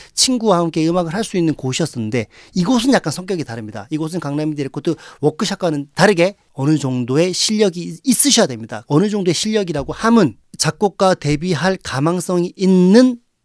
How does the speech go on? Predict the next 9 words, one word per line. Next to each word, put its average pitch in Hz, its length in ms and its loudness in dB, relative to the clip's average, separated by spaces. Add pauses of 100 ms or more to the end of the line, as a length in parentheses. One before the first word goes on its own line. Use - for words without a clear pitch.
(580)
사람이어야 160 760 0
합니다. 170 560 -2
음악을 151 320 2
꽤나 226 240 0
많이 135 380 -4 (400)
하셨던 190 680 -2
사람일 160 500 0
거고요. 143 400 0
그리고 147 480 0